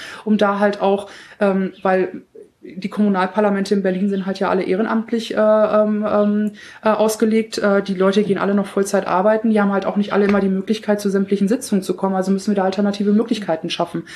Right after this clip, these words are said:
damit halt eben allen alle Informationen zur Verfügung stehen, die sie brauchen, um ihre politische Arbeit machen zu können.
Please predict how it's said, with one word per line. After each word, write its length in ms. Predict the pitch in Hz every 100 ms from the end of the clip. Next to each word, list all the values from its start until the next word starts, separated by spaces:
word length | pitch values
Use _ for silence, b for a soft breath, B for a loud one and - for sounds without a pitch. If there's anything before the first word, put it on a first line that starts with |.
| B B -
damit 340 | 190 208 214
halt 200 | 196 180
eben 220 | 180 185 B B -
allen 400 | 202 202 190 185
alle 180 | 202
Informationen 600 | 190 196 196 190 - 190
zur 140 | 185 190
Verfügung 480 | 180 185 262 220 190
stehen, 340 | - 185 190
die 80 | 185
sie 100 | 180
brauchen, 580 | 175 202 262 - 202 202
um 140 | 185
ihre 140 | 185
politische 420 | 185 185 190 - -
Arbeit 300 | 302 240 190
machen 220 | 180 190
zu 140 | -
können. 220 | - 185